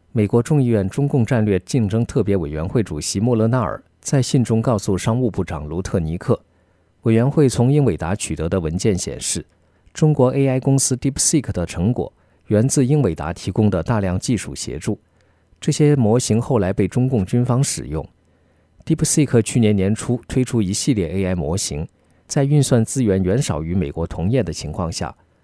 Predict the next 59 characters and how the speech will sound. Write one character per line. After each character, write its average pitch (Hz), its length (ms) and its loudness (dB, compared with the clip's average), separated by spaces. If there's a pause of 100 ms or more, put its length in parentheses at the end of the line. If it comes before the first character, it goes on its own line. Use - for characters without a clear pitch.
(100)
表 98 200 0
现 135 240 0
可 113 160 0
以 110 100 2
和 107 180 0
美 87 160 0
国 92 160 0
一 104 100 0
些 110 200 2
顶 76 240 -4
尖 127 220 2
产 101 220 -2
品 90 200 -2
比 - 140 -10
肩， 87 280 -4 (680)
引 107 160 4
发 139 180 2
华 127 240 0
府 92 160 -2
对 98 140 0
芯 127 220 2
片 120 200 0
和 101 180 -4
A 127 180 -2
I 123 100 0
出 - 180 -6
口 110 160 0
管 67 220 -4
制 87 160 -6
成 78 220 -6
效 92 180 -2
的 73 100 -8
疑 76 220 -10
虑。 95 160 -4 (600)
信 120 200 2
中 113 180 2
指 76 140 -4
出， - 300 -8 (460)
英 156 140 2
伟 127 120 4
达 98 160 -2
工 135 180 2
程 104 180 0
师 - 160 -2
通 131 200 0
过 135 120 4
演 78 220 -2
算 113 220 0
法、 - 340 -10
框 123 260 -2
架 90 200 -2
和 92 180 -4
硬 123 220 0
件 92 160 -2
的 78 100 -4
协 92 220 -2
同 95 180 -2
优 98 180 0
化， 101 240 -4